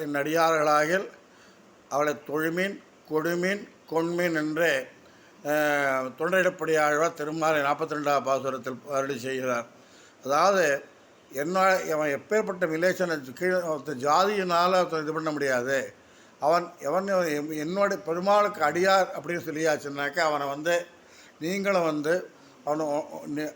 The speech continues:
அவன்கிட்ட நீங்க ஞானத்தை கொடுக்கலாம். அவன்கிட்ட ஞானம் கொடுக்கறது தான் நம்மளாம் உயர்ந்தவர்கள், தாழ்ந்தவர்கள்,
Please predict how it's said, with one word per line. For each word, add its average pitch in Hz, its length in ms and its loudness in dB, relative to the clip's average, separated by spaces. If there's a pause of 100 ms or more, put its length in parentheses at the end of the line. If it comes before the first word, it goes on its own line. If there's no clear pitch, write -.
(100)
அவன்கிட்ட 175 460 -2
நீங்க 185 200 -2 (140)
ஞானத்தை 175 460 2
கொடுக்கலாம். 156 420 2 (1500)
அவன்கிட்ட 180 280 0 (120)
ஞானம் 190 260 4
கொடுக்கறது 180 340 0
தான் 190 160 4
நம்மளாம் 170 340 2
உயர்ந்தவர்கள், 170 580 2
தாழ்ந்தவர்கள், 160 640 4